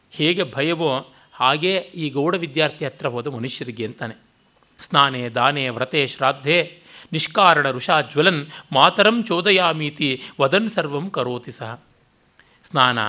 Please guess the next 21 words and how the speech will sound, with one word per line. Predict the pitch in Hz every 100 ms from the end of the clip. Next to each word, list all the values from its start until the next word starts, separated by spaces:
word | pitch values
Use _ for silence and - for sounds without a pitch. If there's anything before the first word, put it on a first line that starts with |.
| 110 _ 143
ದಾನ, | 127 139 131 113 120
ವ್ರತ, | 139 147
ಶ್ರಾದ್ದ | 151 120 - 135 160 143 135 127 - - -
ಇತ್ಯಾದಿ | 208 - 208 180 156
ಯಾವ | 151 196 262 285
ಕೆಲಸದಲ್ಲೂ | 226 214 240 247 269
ಅಕಾರಣ | 214 170 214 233 247
ಕೋಪ | 226 202 208
ದಗದಗ | 190 151 120 135 175 214 226
ಉರಿತಾ | 170 240 220 220
ಇರ್ತಾನೆ. | 175 - 175 151 139 - _ _ _ _ _ _ _ _ _ _ _ 165
ಇಲ್ಲಿ | 170 165
ಎರಡರ್ಥ | 151 196 214 208
ಮಾಡ್ಬೋದು, | 185 156 147 131 - -
ತಾಯಿ | 147 190 214
ಹೆಸರಿನಲ್ಲಿ | 165 170 180 160
ಬೈತಾನೆ | 135 156 165 139
ಅಂತ, | 123 - - _ _ _ _ _ _ -
ಅಮ್ಮನ | 143 151 151
ನಕ್ಕನ್ | 135 170 151
ಅಂತಾರಲ್ಲ, | 143 180 139 139